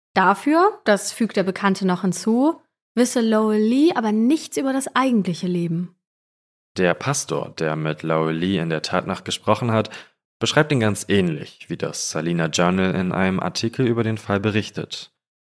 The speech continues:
Speaker 2: Der Pastor nennt den Jungen ein Brain,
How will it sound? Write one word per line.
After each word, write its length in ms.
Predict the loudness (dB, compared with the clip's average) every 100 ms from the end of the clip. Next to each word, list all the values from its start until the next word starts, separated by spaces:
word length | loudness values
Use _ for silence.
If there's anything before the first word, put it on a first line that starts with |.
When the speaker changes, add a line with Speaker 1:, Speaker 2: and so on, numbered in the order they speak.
| _ 0
Speaker 2:
Der 180 | 2
Pastor 600 | 2 -2 -4 -2 0 2
nennt 240 | 2 0 0
den 180 | 0 2
Jungen 380 | 2 0 -2
ein 300 | -2 0 0
Brain, 480 | 0 2 2 0 -8